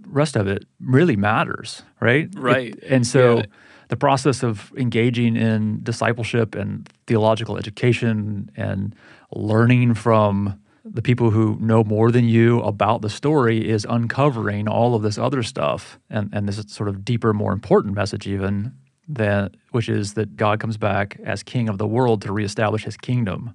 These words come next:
Speaker 1: And we have the entire Old Testament because that is God kind of showing you a picture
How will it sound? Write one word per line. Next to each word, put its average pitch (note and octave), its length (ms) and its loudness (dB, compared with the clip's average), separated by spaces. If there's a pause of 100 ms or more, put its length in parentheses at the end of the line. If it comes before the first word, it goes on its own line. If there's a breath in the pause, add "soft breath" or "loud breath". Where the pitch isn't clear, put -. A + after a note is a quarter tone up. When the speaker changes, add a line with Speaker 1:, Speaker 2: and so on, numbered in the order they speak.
Speaker 1:
And G2+ 260 -2
we G2+ 100 -2
have A2+ 240 2
the A#2 60 0
entire G#2 280 0
Old G#2 160 -4
Testament A#2 400 -4
because G#2 440 -4
that A2 140 -2
is A2+ 100 -4
God A2 320 -2
kind G#2+ 120 -4
of G#2 60 -4
showing A#2 260 0
you G#2 80 -2
a G#2 40 -6
picture G2+ 640 -2